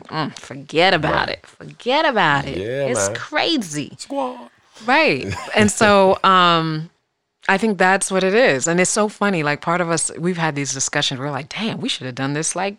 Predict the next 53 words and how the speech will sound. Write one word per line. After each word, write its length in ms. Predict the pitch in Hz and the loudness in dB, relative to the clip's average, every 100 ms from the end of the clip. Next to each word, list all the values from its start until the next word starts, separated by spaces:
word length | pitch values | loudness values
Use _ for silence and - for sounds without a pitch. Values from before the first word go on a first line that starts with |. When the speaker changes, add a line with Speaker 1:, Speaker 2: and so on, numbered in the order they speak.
| - | -12
Speaker 1:
we 100 | 226 | -12
could 140 | - | -8
have 80 | 135 | -6
done 160 | 139 165 | -4 -4
this, 160 | 214 | -4
like, 300 | - - _ | -4 -6 _
fifteen, 480 | _ - - 226 254 | _ -10 -6 -6 -6
twenty 280 | - 247 294 | -4 -4 -2
years 200 | 381 359 | -2 0
ago." 200 | 185 131 | 0 0
Speaker 2:
Yeah, 260 | 92 104 82 - - | -2 -4 -4 -8 -8
but 160 | 90 104 | -2 4
Speaker 1:
But 100 | 226 | 6
it 140 | 226 | 6
wouldn't 180 | 247 226 | 4 2
have 120 | 220 | 2
been 120 | 226 | 2
the 60 | 220 | 0
same. 300 | - 277 165 180 | 2 0 0 -2
Speaker 2:
Right. 280 | 180 170 185 | -2 -2 -2
Speaker 1:
It 100 | 190 | 0
wouldn't 200 | 196 202 | 0 0
have 100 | 190 | -2
been 120 | 196 | -4
the 20 | |
Speaker 2:
Right. 60 | 196 220 196 | -2 -2 -2
Speaker 1:
same. 160 | 127 - | -6 -8
And 120 | - | -6
so 160 | - 170 | -2 -2
we 180 | 190 | 0
had 260 | 170 180 202 | 0 -2 -2
to 80 | 185 | 0
go 180 | 170 165 | 0 -2
through 360 | - 151 147 | -4 -4 -4
the 100 | 156 | -6
path, 680 | - 147 131 151 - - _ _ _ _ _ _ | -4 -2 0 -2 -6 -20 _ _ _ _ _ _
the 100 | 156 | -6
journey 380 | 131 147 151 156 | -2 0 0 0
that 160 | 151 147 | -2 -2
we 120 | 175 | -2
went 220 | 139 131 | -2 -2
on 380 | 127 135 147 - - | -4 -6 -8 -10 -6
to 100 | 151 | -2
get 220 | 143 139 | 0 0
us 100 | - | -2
to 60 | 151 | -4
the 80 | 143 | -8
point 260 | - 139 | -6 -6
that 80 | 143 | -6
we 180 | 131 139 | -6 -4
are 100 | 139 | -2
at 200 | 135 - | -4 -4
now. 460 | 196 285 - - | -2 -2 -4 -10